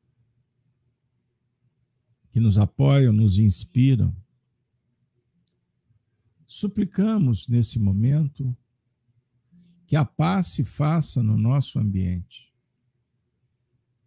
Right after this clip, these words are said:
Que estes amigos amoráveis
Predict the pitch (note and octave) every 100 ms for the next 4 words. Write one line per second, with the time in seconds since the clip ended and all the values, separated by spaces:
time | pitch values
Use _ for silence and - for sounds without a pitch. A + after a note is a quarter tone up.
0 | _ _ _ _ _ - D#3 E3+ - D#3+
1 | D3+ C#3+ D#3 F#3 D#3+ B2+ C#3+ C3+ A#2+ D3+
2 | D#3+ C#3 D3 B2+ - -